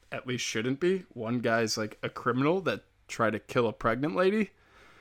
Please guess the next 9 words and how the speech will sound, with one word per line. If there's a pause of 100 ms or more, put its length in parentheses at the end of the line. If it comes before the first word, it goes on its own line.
(420)
and
the
other
guy's,
like,
the
most
influential
f-,